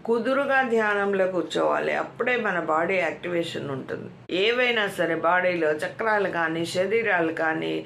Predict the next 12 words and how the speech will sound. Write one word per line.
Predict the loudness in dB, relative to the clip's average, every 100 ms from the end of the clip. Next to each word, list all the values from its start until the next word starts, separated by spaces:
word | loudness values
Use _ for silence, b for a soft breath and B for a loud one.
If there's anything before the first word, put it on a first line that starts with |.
| B B B
రెండు | -2 0 2
లక్షల | 0 0 0 2
డెబ్బై | 2 2 0 0
రెండు | 0 0
వేల | 2 2 2 0
నాడులు | 2 0 2 2 2
కానీ, | 2 0 -2 -4
గ్రంథులు | -2 -2 0 0
కానీ, | 0 0 0 -2
మన | -4 -2
ఆరా | 0 2 2 2 0
కానీ, | 0 -2 -2